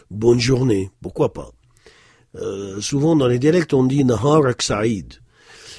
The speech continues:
El Jamia Kebira, bon, l'université est grande, El Jamia Jamil,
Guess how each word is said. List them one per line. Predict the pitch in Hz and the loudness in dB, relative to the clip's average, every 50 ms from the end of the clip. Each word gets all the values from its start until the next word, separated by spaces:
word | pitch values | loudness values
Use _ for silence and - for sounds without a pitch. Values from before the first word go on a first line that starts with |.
| - - _ _ _ _ _ | -20 -20 _ _ _ _ _
El | - 120 127 123 120 | -4 -4 -2 -2 -2
Jamia | 117 156 175 196 226 226 202 165 143 131 123 127 131 127 - - - | 0 2 2 4 6 6 6 6 4 4 2 2 0 -2 -4 -6 -4
Kebira, | - 135 123 131 135 123 120 101 92 87 87 90 - - _ _ _ _ _ _ _ _ _ - | -2 0 2 2 2 2 2 0 -4 -8 -12 -16 -18 -20 _ _ _ _ _ _ _ _ _ -20
bon, | - - - - - | -20 -20 -20 -20 -20
l'université | - 57 64 - 76 - - - - - - | -18 -16 -16 -14 -14 -12 -12 -12 -12 -14 -16
est | |
grande, | - 90 98 107 120 131 120 95 | -14 -12 -8 -8 -6 -6 -6 -8
El | 87 87 | -8 -8
Jamia | 87 113 113 110 120 127 123 113 107 | -6 -4 -4 -2 -2 -2 -4 -4 -4
Jamil, | 107 113 127 120 131 135 143 147 147 147 147 139 | -4 -2 -2 0 0 0 2 2 2 0 -2 -4